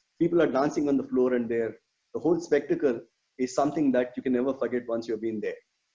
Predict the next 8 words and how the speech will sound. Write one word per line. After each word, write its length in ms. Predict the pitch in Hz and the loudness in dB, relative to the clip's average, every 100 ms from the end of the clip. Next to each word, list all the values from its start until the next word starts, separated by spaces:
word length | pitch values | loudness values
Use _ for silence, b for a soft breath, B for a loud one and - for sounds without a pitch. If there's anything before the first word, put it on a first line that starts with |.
| _ _ _ _ _ | _ _ _ _ _
And 400 | 147 151 156 156 | 0 2 4 6
we 100 | 156 | 8
also 300 | 170 180 247 | 8 8 6
love 200 | 247 247 | 6 6
them 100 | 240 | 4
in 80 | 233 | 4
the 60 | 247 | 4
movies, 600 | 247 131 - - - | 4 2 -2 -14 -20